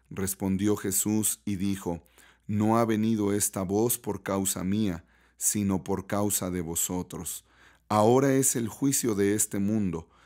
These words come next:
Ahora el príncipe de este mundo será echado fuera. Y yo,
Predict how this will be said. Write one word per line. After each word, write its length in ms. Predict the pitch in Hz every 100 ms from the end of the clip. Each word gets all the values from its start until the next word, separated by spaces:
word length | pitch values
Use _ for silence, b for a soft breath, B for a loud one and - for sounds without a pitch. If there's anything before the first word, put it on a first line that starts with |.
| b _
Ahora 360 | 104 101 113 117
el 140 | 110
príncipe 640 | - 120 135 131 104 110
de 200 | 101 101
este 260 | 104 - 98
mundo 600 | 95 110 120 117 117 120
será 400 | - 110 98 98
echado 440 | 98 - 90 87
fuera. 500 | 87 - 92 85 76 B B B B _
Y 160 | 95
yo, 360 | 85 107 123 139